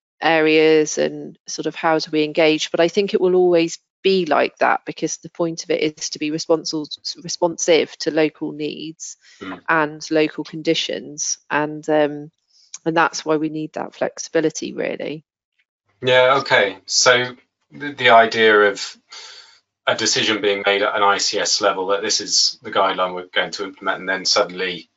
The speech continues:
Speaker 2: it's cascaded and ev-, everything is done uniformly across the whole system is, is probably not quite how it's gonna play out. It'll be, you know, maybe sixty percent will be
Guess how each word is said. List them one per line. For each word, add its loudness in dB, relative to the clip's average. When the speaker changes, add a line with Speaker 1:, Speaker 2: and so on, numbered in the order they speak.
Speaker 2:
it's -4
cascaded -2
and -6
ev-, -6
everything -4
is -4
done -4
uniformly -8
across -4
the -8
whole -10
system -2
is, -2
is -6
probably -6
not 0
quite 4
how 2
it's -4
gonna -6
play -2
out. 0
It'll -8
be, -8
you -16
know, -4
maybe -6
sixty -4
percent -4
will -18
be -8